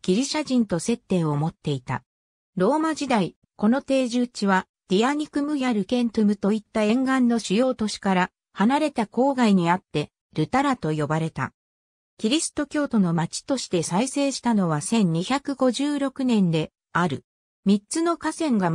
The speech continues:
交わる軍事上の要所に城が築かれた。アラゴン王ハイメ一世によるレコンキスタ後、バレンシア王国の南部国境地帯となった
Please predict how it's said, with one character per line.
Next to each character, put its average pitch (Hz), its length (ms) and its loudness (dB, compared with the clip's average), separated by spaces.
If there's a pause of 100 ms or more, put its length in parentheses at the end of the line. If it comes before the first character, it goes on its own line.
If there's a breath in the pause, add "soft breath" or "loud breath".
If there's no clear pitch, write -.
交 220 200 0
わ 220 140 2
る 156 200 -2 (200)
軍 233 240 2
事 277 160 -6
上 269 240 0
の 247 140 0
要 233 220 2
所 220 160 0
に 202 220 2 (300)
城 240 220 2
が 254 160 -2
築 220 260 -4
か 262 140 -4
れ 190 140 -2
た。 139 200 -14 (600)
ア 170 100 2
ラ 277 140 2
ゴ 392 180 2
ン 262 120 0
王 196 140 4
ハ 254 200 -2
イ 285 100 2
メ 226 120 2
一 165 180 -2
世 254 340 -2
に 233 140 2
よ 220 100 2
る 202 140 0
レ 202 100 0
コ 208 180 -2
ン 247 80 0
キ 254 120 -4
ス - 100 -6
タ 208 120 -2
後、 190 200 2 (260)
バ 165 140 2
レ 269 140 0
ン 311 60 -4
シ 277 200 -4
ア 262 100 -2
王 262 200 0
国 240 280 -4
の 170 100 0
南 214 260 0
部 277 120 -2
国 240 240 -6
境 285 220 0
地 - 180 -10
帯 226 180 0
と 170 120 -2
な 160 120 -2
っ - 120 -14
た 160 220 -4